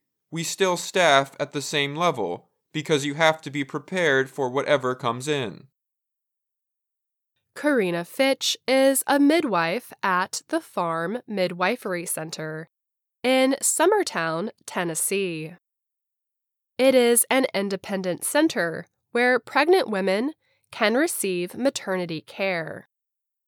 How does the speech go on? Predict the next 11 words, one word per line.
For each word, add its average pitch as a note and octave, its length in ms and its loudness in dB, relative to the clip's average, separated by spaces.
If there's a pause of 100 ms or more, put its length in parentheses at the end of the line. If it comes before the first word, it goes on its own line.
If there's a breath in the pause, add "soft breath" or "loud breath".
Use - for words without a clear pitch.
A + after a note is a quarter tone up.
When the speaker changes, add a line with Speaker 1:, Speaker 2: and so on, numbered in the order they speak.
(440)
Speaker 2:
Fitch - 500 -2
measures A#3 760 2
women's F#3 380 -2
stomachs, - 760 0 (240)
takes - 340 0
their D4+ 200 2
blood, C#4 560 0 (500)
listens A3+ 580 -2 (120)
to G4 180 6
fetal F3 380 -4
heartbeats, - 840 -4